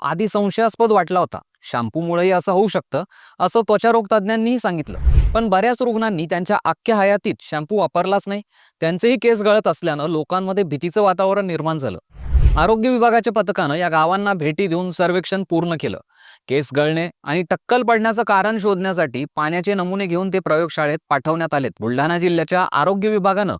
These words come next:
बोंडगाव इथं सर्वेक्षण केलं. त्यात तीस जणांचे केस पूर्णपणे गळाल्याचं दिसून आलं. सध्या आरोग्य विभागाचं पथक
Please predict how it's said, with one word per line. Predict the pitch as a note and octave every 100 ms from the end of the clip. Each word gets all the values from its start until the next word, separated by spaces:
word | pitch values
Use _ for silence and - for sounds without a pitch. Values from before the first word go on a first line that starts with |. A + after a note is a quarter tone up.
| _ _ -
बोंडगाव | E3 G#3 A3 B3 A#3+
इथं | A#3
सर्वेक्षण | A3+ A3 G#3 G#3 A3 G3+
केलं. | F#3 A2 - _ _ _
त्यात | F3 G3 _ -
तीस | B3
जणांचे | G#3+ A#3 A#3 A#3 A#3+
केस | A3 A3 -
पूर्णपणे | A#3 B3 A#3+ A3+ A3
गळाल्याचं | G3+ F#3+ F#3+ F#3
दिसून | F#3+ F#3 E3
आलं. | C3 F2+ -
सध्या | - F#3+ B3
आरोग्य | - D#3 G3 A3+ B3
विभागाचं | A#3+ G#3 A3+ A3 A3+
पथक | F#3+ - C3+